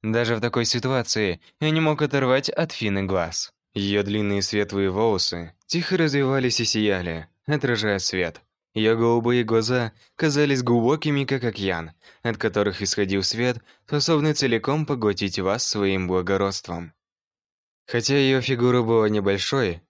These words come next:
мне чувствовалось очарование в вырезе её платья.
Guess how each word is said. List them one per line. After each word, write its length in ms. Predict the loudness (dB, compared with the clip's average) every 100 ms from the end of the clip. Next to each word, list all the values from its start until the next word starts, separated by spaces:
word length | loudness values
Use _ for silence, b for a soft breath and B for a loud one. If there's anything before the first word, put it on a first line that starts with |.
| _
мне 240 | -4 0 0
чувствовалось 560 | 0 0 2 2 2
очарование 720 | 0 2 2 2 0 2 0 0
в 60 |
вырезе 440 | 2 2 2 2 2
её 200 | 2 0
платья. 640 | 0 0 0 -2 -4 -8